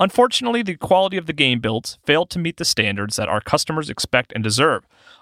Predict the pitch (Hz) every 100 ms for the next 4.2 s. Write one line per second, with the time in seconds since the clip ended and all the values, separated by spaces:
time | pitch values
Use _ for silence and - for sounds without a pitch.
0 | - 165 220 120 - 117 98 107 117 107
1 | 151 - - 110 104 117 170 190 143 139
2 | 156 160 - 110 107 - 240 262 240 233
3 | 226 202 - - 208 - 196 175 175 160
4 | 156